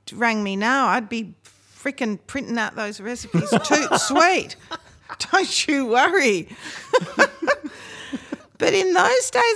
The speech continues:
Speaker 1: I was, you know, I was riding this incredible wave and probably took it for granted a bit.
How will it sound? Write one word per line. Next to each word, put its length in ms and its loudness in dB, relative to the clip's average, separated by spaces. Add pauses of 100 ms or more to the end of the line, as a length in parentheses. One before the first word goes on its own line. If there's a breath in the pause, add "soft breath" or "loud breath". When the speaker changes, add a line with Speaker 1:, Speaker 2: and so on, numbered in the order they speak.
Speaker 1:
I 140 2
was, 360 -6
you 120 0
know, 120 2
I 120 4
was 160 -4
riding 460 0
this 200 -4
incredible 720 -4
wave 720 -2 (140)
and 420 -4 (1800 loud breath)
probably 480 -6
took 240 -12
it 100 -16
for 140 -12
granted 760 -8 (140)
a 80 -12
bit. 400 -8